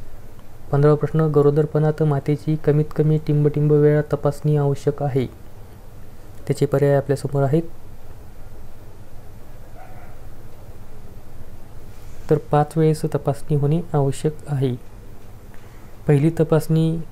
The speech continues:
गरोदरपणाची शक्यता वाटल्याबरोबरच दुसरी तपासणी बारा आठवडे, तिसरी तपासणी चार ते सहा महिन्यामध्ये म्हणजे सव्वीस आठवडे, चौथी तपासणी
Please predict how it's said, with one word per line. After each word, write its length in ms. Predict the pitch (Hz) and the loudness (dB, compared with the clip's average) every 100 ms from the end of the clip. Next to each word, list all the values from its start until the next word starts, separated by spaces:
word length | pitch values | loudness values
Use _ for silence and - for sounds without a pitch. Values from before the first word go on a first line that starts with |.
| 160 | 4
गरोदरपणाची 760 | 147 143 151 151 147 147 151 151 | 4 6 4 4 2 2 2 -2
शक्यता 420 | - - 139 143 | -2 0 0 2
वाटल्याबरोबरच 680 | 139 139 139 143 147 156 151 | 2 2 4 6 6 6 4
दुसरी 280 | 143 - 151 | 2 0 2
तपासणी 500 | 143 151 - 156 151 | 2 0 2 4 4
बारा 320 | 139 135 143 | 4 4 4
आठवडे, 280 | 147 143 147 | 4 2 0
तिसरी 380 | - 139 147 139 | 0 -2 0 0
तपासणी 520 | 147 143 - 147 156 156 - | 2 0 0 2 2 -2 -2
चार 180 | 143 143 - | 2 2 2
ते 80 | 156 | 2
सहा 260 | 147 135 | 2 4
महिन्यामध्ये 560 | 151 147 147 147 143 147 | 6 6 6 6 4 4
म्हणजे 180 | 143 143 | 4 0
सव्वीस 440 | - 139 147 151 | 2 2 2 2
आठवडे, 340 | 139 143 151 165 - - - - - | 2 4 2 2 -4 -8 -10 -8 2
चौथी 280 | 147 - 156 | 4 4 2
तपासणी 580 | 156 156 151 - 160 160 | 4 4 2 2 2 2